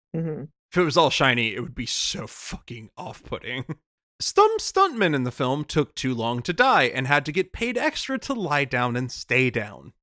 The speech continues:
Speaker 1: Mm-hmm.
Speaker 2: Milius said that the actress who is playing the woman who gets offered to Conan while he's in his, uh, his cage was
Speaker 1: Mm-hmm.
Speaker 2: genuinely terrified of Arnold.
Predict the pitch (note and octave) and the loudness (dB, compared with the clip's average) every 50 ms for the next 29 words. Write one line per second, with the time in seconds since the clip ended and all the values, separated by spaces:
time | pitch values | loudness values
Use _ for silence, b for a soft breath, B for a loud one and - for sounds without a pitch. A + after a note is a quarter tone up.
0 | _ _ _ - F3+ F3+ F3+ F3 D3+ D3 D#3+ E3+ - _ _ D#3+ D#3+ E3 F#3 A3 | _ _ _ -4 -2 -2 -2 -2 -4 -6 -8 -10 -12 _ _ -2 4 6 8 8
1 | C#4 D4 C#4+ C4+ - - - F#3 F3 D#3+ E3+ D#3 - D#3+ - C3 D3+ E3 F3 - | 8 6 4 4 2 4 4 4 4 4 2 0 0 -2 2 6 6 6 6 4
2 | - A3+ G#3+ - - - G3+ F#3+ F3 - - - - - E3+ E3+ F3 F3 E3+ D#3 | 0 -2 -2 -2 -2 0 2 2 0 0 -4 -6 -2 0 2 2 2 2 2 2
3 | D3+ D3+ C#3+ C#3 C#3 D3 D3 D3 C3 G#2+ D3 C3+ C#3+ C3+ - - - B2+ B2+ B2+ | 2 2 2 2 2 2 0 0 0 -2 -2 0 0 -2 -2 -4 -2 0 0 0
4 | - - F3 F3 E3 - F#3 F3 - - F#3 F3+ F3+ F3+ F3+ F#3 F#3+ F#3+ F3 D#3+ | 2 2 2 2 2 0 -2 -2 2 2 2 4 4 4 4 4 2 2 2 0
5 | D3+ D3+ D3 C3+ C3 D3+ D3+ D3 C#3 D3 D3+ D3 C#3 C3 - C#3+ C3+ C3 C3 B2+ | 0 0 0 -2 -2 -2 -2 0 0 0 -2 -2 -4 -4 -2 -2 0 2 2 2
6 | B2 - - B2 C3 A#2+ - - - C#3+ C3+ C#3+ E3 G3 G3+ - - _ _ _ | 0 -2 -2 -4 -6 -6 -6 -2 0 0 2 2 0 -2 -4 -6 -12 _ _ _
7 | _ _ - F3 D3+ D#3+ D#3 D#3 C3+ A#2 G#2 A2 B2 D#3+ G#3 A#3+ C4 C4+ C4 B3+ | _ _ 0 2 4 4 4 2 -2 -6 -4 4 6 8 8 8 6 4 4 4
8 | B3+ B3 A#3 A#3 A#3 A#3 G#3 - - A3 A3 G#3+ G#3 F#3+ - - F#3+ E3+ D#3+ D#3 | 4 2 2 2 0 0 -2 0 2 4 6 6 6 6 6 6 6 6 6 6
9 | D#3+ D3 E3 - E3+ E3+ D#3 B2 G#2+ A2+ - A#2 - - - - | 4 2 2 2 2 2 0 -2 -4 -8 -12 -8 -8 -8 -8 -8